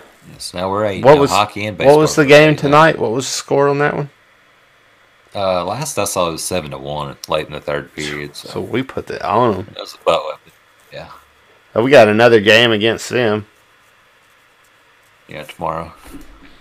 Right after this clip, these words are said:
Speaker 2: Oh, you know what? We should do our predictions for Murray State, don't you think?
Speaker 1: Yeah, yeah, yeah, yeah. I thought about that earlier, but we, yeah. Uh,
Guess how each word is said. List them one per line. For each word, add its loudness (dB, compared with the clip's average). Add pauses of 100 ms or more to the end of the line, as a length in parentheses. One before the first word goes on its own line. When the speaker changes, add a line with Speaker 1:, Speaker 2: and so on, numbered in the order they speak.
(400)
Speaker 2:
Oh, 0
you 0
know 2
what? 0
We -2
should -10
do 2
our 4
predictions -2
for -10 (420)
Murray 0
State, -2
don't -2
you -18
think? -6 (1000)
Speaker 1:
Yeah, -2
yeah, -10
yeah, -16 (100)
yeah. -16 (640)
I 0
thought 0
about -2
that 0
earlier, 0
but -10
we, -10 (640)
yeah. -14 (300)
Uh, -18